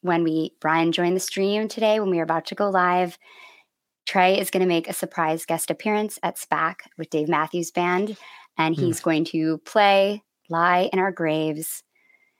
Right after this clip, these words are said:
Speaker 1: with them. And it's the first time that he's coming out and performing since he's been sober and been in recovery. And it is so emotional. I was posting about this on Twitter, and someone had said they had never seen it before. And so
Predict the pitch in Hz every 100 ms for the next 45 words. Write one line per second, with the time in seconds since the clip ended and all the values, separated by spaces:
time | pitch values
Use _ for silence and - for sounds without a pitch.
0 | _ _ _ _ _ 226 190 208 185 175
1 | - 175 170 - 175 - 160 208 202 -
2 | - 190 202 247 262 185 185 175 165 -
3 | 165 165 160 - 175 170 - 160 165 175
4 | 208 208 _ _ - 165 165 - 156 -
5 | 160 160 - 165 156 175 185 - 160 156
6 | 165 160 156 - 160 160 165 185 - 165
7 | 151 151 147 - _ _ _ _ _ _
8 | _ - 190 190 175 - 202 185 202 175
9 | 165 202 208 240 - 185 175 180 - 175
10 | - 175 170 - 170 170 165 - 165 160
11 | 156 - 170 165 165 - 165 165 160 160
12 | 160 170 160 - - 165 160 - 160 165
13 | 165 160 156